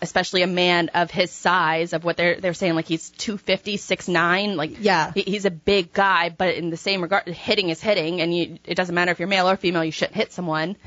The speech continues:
Speaker 1: But at the same time, like, you have to let the legal system play out. Otherwise, we're gonna have a trial by the American public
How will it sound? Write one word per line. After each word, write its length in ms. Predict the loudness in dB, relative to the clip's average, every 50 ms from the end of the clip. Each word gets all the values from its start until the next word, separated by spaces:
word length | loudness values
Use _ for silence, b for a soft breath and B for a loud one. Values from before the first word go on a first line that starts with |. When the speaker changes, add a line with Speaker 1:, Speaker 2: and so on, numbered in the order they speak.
| B B B B B B B
Speaker 1:
But 80 | -20
at 20 | _
the 60 | -6
same 180 | -4 -4 -4
time, 320 | 0 0 2 2 2 0 -2
like, 120 | -6 -8 _ -20 _ -20 _ -20 _ _ -10
you 120 | -8 -8
have 320 | -6 -4 -2 -2 -2 -2 -2
to 100 | -4 -2
let 140 | -2 -2 -2
the 80 | -2
legal 260 | 0 0 0 -2 -2
system 320 | -4 -6 -10 -6 -6 -6 -2
play 200 | 0 2 2 2
out. 120 | 2 2 0
Otherwise, 560 | 2 2 2 2 2 2 2 2 0 -2 -2
we're 160 | -2 -2 -2
gonna 220 | 0 0 -2 -2 -2
have 340 | 0 0 0 0 0 -2 -4 B B B B B B
a 60 | -6
trial 400 | -4 0 2 2 4 4 4 2
by 260 | 0 0 0 0 2
the 100 | 2 2
American 380 | 2 4 4 2 2 0 -4 -6
public 400 | 0 0 0 2 2 0 0